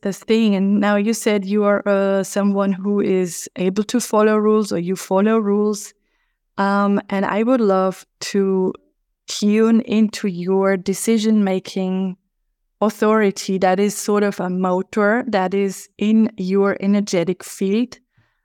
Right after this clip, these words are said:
and your motor is down there. So the circle, that is your sacral center. And whenever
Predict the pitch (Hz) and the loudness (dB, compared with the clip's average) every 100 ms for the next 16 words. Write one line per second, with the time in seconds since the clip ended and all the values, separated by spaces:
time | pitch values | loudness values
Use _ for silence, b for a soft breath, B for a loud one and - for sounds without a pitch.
0 | _ - 208 208 202 - 180 190 202 208 | _ -2 2 2 2 -2 -2 0 2 2
1 | 202 208 208 180 170 - 175 - 185 180 | 2 0 -2 -4 -4 -6 -10 -4 -2 0
2 | 190 - 180 170 165 175 226 269 269 _ | -2 -2 -2 -2 -2 0 0 -2 -6 _
3 | _ - - 180 175 - 185 180 226 254 | _ -8 -2 0 -2 -2 -4 -2 0 0
4 | 339 _ _ _ _ _ _ _ _ _ | 0 _ _ _ _ _ _ _ _ _
5 | _ _ _ _ _ _ _ _ _ _ | _ _ _ _ _ _ _ _ _ _
6 | _ _ _ _ _ _ _ _ 220 220 | _ _ _ _ _ _ _ _ 0 2
7 | 220 233 214 214 208 202 208 - 196 175 | 2 2 4 2 2 0 0 0 0 2
8 | 156 - - 190 180 175 - 78 - 165 | 0 -6 -4 -2 -2 -4 -4 -4 -8 -14
9 | _ _ _ _ _ _ - 208 214 220 | _ _ _ _ _ _ 0 2 4 2
10 | 202 208 208 214 220 220 220 | 2 2 4 2 2 2 2